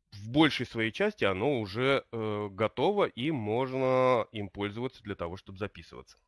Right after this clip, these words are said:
м, на, э, вебинары. А, вторая ссылка ведет на наш видеоканал на Ютьюбе. А, м, на этом канале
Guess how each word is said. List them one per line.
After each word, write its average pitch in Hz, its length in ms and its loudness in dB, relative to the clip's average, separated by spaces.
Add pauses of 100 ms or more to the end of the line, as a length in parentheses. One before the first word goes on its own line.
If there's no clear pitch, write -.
(180)
м, 85 380 -12
на, 78 280 -8
э, 80 400 -14
вебинары. 76 520 -12 (640)
А, 110 260 6
вторая 160 320 10
ссылка 120 320 -2
ведет 123 360 -2
на 123 80 4
наш 123 260 2
видеоканал 120 580 0
на 113 120 0
Ютьюбе. 120 720 0 (400)
А, 123 540 6 (240)
м, 127 320 0
на 135 240 8
этом 143 320 4
канале 131 580 6